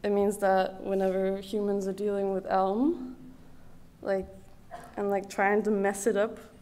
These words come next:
for themselves, then computer just goes like, "I'm sorry, Dave. I'm afraid I can't let you do that." <laughs>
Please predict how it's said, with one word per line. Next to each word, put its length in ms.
for 180
themselves, 800
then 760
computer 460
just 260
goes 260
like, 320
"I'm 120
sorry, 340
Dave. 360
I'm 120
afraid 280
I 60
can't 180
let 160
you 60
do 200
that." 400
<laughs> 520